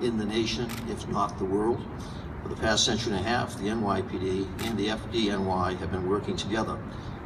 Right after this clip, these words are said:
on the front lines to keep the people of this city safe. Our agencies are truly like brothers and sisters. Sometimes, like brothers and sisters and families, we have good-natured differences, oftentimes in sports arenas,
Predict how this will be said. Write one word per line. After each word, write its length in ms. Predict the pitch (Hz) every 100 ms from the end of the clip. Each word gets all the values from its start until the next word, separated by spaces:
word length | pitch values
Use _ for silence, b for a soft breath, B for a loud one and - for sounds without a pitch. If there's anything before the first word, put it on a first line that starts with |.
| -
on 140 | 101
the 60 | 101
front 300 | - 156 175
lines 360 | 110 110 107
to 80 | -
keep 280 | - 123 117
the 80 | -
people 380 | 120 110 110 - -
of 120 | -
this 140 | 104
city 280 | - 107 87
safe. 320 | - - 87 - - - B B B B -
Our 180 | 110 120
agencies 580 | 143 139 135 - 131 113
are 360 | 120 92 90 -
truly 440 | - 120 101 87
like 260 | 87 95 92 - 98
brothers 340 | 101 95 92
and 100 | 92
sisters. 560 | - 92 - 73 - - - B B B -
Sometimes, 600 | 107 120 131 151 - -
like 200 | 117 117 - B B
brothers 300 | 107 117 117
and 100 | 120
sisters 500 | - 104 - 151 147
and 100 | - -
families, 460 | 107 110 127 147
we 160 | 131 127
have 300 | 110 113 -
good-natured 540 | 113 107 101 95 -
differences, 560 | 110 107 - 170 - - - B B -
oftentimes 680 | 95 - 98 101 101 101 107
in 40 |
sports 400 | - - 127 120
arenas, 520 | 113 120 170 214 -